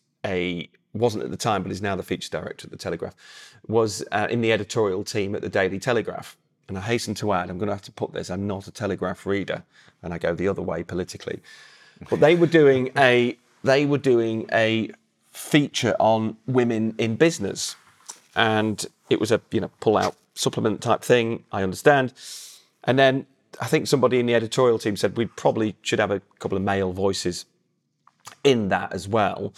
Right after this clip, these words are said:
And, uh, uh, and my friend said, "Oh, I've got a friend who runs a business, and I know that there is,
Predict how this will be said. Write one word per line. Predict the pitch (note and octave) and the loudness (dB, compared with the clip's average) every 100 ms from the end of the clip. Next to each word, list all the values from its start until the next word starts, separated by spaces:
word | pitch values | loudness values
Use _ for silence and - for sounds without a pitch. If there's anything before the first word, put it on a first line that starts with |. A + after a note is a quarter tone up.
| - - - - - | -16 -16 -18 -20 0
And, | A2 A2+ G#2+ | 2 4 4
uh, | A2+ A2 - | 4 2 0
uh, | A2+ - | 0 2
and | A2+ A2+ G#2 | 0 -4 -4
my | A#2 A#2+ | -2 -2
friend | - A#2+ A2+ G#2+ | 2 0 2 -2
said, | - C3 | 2 2
"Oh, | D3 B2 | 2 2
I've | B2+ - | -2 0
got | - | -4
a | |
friend | - B2+ | -2 -2
who | A2 | -2
runs | G#2+ G#2+ | -2 -4
a | G#2+ | 2
business, | D3+ A#2+ G2+ G2 | 2 2 -4 -4
and | G2+ | -2
I | |
know | A2 A#2 A2 G#2 | 0 2 2 2
that | G#2 - | 0 2
there | G#2+ G2+ G2 - | 2 4 4 2
is, | A2 G#2 F#2 | 2 0 0